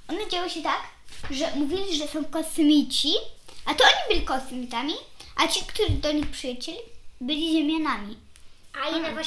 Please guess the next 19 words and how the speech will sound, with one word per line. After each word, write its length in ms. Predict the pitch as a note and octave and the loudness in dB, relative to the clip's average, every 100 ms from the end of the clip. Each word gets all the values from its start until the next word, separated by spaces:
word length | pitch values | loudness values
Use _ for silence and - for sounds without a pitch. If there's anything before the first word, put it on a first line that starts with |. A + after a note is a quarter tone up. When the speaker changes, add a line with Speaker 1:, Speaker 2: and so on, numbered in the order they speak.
| A3 | 2
Speaker 3:
czyli 0 | |
Speaker 2:
taka 60 | A3 | 2
Speaker 3:
jak 100 | A3 | 2
oni 100 | A3 | 2
Speaker 2:
historia, 160 | A3+ A3+ | 2 2
Speaker 3:
mieszkali 320 | D4+ A#3+ A#3 | 2 4 4
poza 260 | D4+ C4 A3+ | 2 2 2
Ziemią. 300 | G3 F3+ F3 | 0 0 -2
Speaker 2:
jedna 200 | - F#4+ | -2 -4
taka 220 | F4+ F4+ | -6 -6
historia 460 | E4 - F#4 F4 | -10 -8 -4 -4
była, 320 | E4 E4+ E4 D4 | -2 -2 -2 -4
że 260 | D4 D#4 D#4 | -6 -6 -6
pod-, 440 | C#4+ B3 - C#4 | -6 -8 -10 -6
że 180 | C4+ D4+ | -4 -4
oni 180 | D#4 D#4+ | -6 -8
myśleli, 360 | B3+ D4+ C4 C4+ | -8 -8 -8 -10
że 80 | |
przyjecha-, 360 | C#4+ C4+ C#4+ B3 | -12 -10 -10 -10